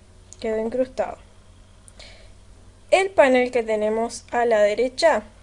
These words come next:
es diferente a la que tenemos en las entradas. No tocamos nada de acá y le damos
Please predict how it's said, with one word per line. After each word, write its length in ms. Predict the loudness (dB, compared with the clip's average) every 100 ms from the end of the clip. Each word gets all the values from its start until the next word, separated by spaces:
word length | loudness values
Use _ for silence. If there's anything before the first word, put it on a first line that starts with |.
| -20 -10
es 160 | -2 0
diferente 800 | 0 -2 2 4 2 0 -4 -4 -6
a 120 | -4
la 180 | -4 -4
que 100 | -6
tenemos 440 | -6 -4 -6 -6
en 100 | -4
las 180 | -4 -6
entradas. 640 | -10 -6 -4 -4 -8 -20 -20 -20 -20 -20 -20 -20 -20 -20 -20 -8
No 140 | 2 4
tocamos 480 | 4 4 2 2 2
nada 400 | 0 2 2 0
de 40 |
acá 380 | -2 -2 -2 -2 -10 -20 -20 -20 -20 -20 -20 -20 -20 -10
y 60 | -2
le 140 | 0
damos 400 | 0 0 -6 -8